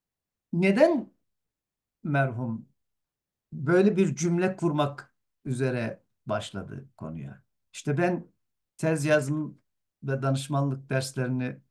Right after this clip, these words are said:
onda ihmal ediyorum. Biraz da keyfim kaçık da ondan. Benim resmi danışmanı olduğum öğrencilerime bile, e, yazmalarıyla o kadar uğraşıyorum, didiniyorum. Ee, "Dinlediniz mi?" diyorum,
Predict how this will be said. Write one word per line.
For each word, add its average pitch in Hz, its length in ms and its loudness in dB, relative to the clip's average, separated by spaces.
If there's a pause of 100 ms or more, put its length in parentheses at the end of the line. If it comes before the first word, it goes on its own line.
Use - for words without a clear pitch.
(280)
onda 147 240 0
ihmal 151 340 4
ediyorum. 190 520 0
Biraz 160 340 0
da 139 120 -4
keyfim 139 460 2
kaçık 139 340 -4
da 185 80 2
ondan. 151 400 -2 (1400)
Benim 185 260 4
resmi 208 420 2
danışmanı 208 540 4
olduğum 196 360 0
öğrencilerime 196 800 0
bile, 190 320 -4 (600)
e, - 60 -6
yazmalarıyla 175 840 2
o 143 80 -10
kadar 175 260 -2
uğraşıyorum, 175 680 -2
didiniyorum. 170 640 -4 (760)
Ee, 208 40 -12 (1900)
"Dinlediniz 220 560 6
mi?" 180 140 0
diyorum, 190 460 0